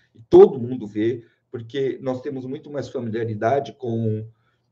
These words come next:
é, os preppers e os americanos. Somos ocidentais, nos identificamos mais com eles. Então, você vai ver sempre eles fazendo aqueles bunkers muito similar a esse e tudo mais lá dentro,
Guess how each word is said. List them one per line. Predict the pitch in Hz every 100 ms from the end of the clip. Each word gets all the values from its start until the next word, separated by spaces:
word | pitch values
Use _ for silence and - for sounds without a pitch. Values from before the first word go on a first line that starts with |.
| _
é, | 117 113 107
os | 117 117
preppers | - 120 131 - 107 104 104 -
e | 110 110 98 98
os | 110
americanos. | 120 113 113 131 143 110 104 - _
Somos | _ 185 170
ocidentais, | 160 - 147 117 120 139 120 110
nos | 113 110
identificamos | 123 117 - _ 110 110
mais | 107 101 -
com | 120
eles. | 98 117 - _ _ _ _ _ -
Então, | 147 160 170 170
você | 170 180
vai | 170
ver | 160 160
sempre | 170 190 170
eles | 170 -
fazendo | 165 147 151 147
aqueles | - 135 113
bunkers | 110 123 131 117 104 -
muito | 127 156 175
similar | 143 131 135
a | 107
esse | 143 151 - 131
e | 117 120 127 -
tudo | 147 113
mais | 110 110 127
lá | 120
dentro, | 104 107 127 - 170